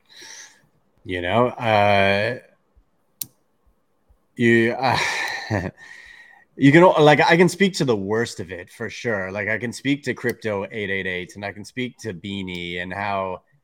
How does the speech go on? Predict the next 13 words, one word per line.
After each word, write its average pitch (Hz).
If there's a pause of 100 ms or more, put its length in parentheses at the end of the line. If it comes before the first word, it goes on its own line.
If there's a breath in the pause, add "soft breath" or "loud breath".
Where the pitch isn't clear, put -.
(120)
like, 95
they 98
came 120
in, 104 (160)
they 90
used, 113 (420)
you 107
know, 101
their 104
money 92 (480)
to, 87 (720)
you 95
know 92